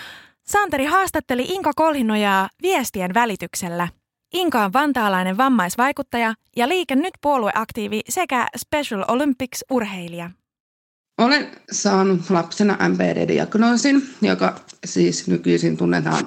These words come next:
Speaker 2: nimellä A D H D. Minulla on myös kuulovamma, eli olen lähes käytännössä katsoen kuuro. Lievä kehitysvamma minulla todettiin vasta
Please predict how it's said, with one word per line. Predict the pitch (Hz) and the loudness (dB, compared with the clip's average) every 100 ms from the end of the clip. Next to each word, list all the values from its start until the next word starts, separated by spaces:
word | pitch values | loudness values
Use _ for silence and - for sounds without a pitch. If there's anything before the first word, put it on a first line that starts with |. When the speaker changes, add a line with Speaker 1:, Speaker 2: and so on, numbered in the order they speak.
| - | -2
Speaker 2:
nimellä | 92 85 82 80 - | 0 0 0 -2 -2
A | 80 73 | 0 0
D | 65 73 | 0 -2
H | 151 151 143 - | -2 -2 -2 -2
D. | - 170 - _ - _ | -4 -4 -10 _ -20 _
Minulla | - 247 302 240 | 0 2 2 2
on | 214 | 2
myös | 208 185 | 2 0
kuulovamma, | - 226 226 233 240 233 220 - | 0 0 2 2 2 2 0 -4
eli | - 175 - | -2 -2 0
olen | 170 180 196 196 | 0 2 0 -2
lähes | 170 170 180 - - | -2 0 -2 -6 -6
käytännössä | 165 165 165 170 170 | -2 -2 -2 -2 -4
katsoen | - 131 - 156 156 | -6 -8 -6 -4 -4
kuuro. | 151 - 69 - 165 - _ _ _ _ - _ - - _ - | -2 -2 0 -2 -4 -10 _ _ _ _ -20 _ -20 -20 _ 0
Lievä | 226 233 | 2 2
kehitysvamma | 226 220 214 208 185 185 180 175 160 | 0 2 2 2 0 0 2 2 2
minulla | 185 165 160 | 2 2 0
todettiin | 160 180 170 - 165 | 0 0 -2 -2 -4
vasta | 170 160 165 | -4 -4 -6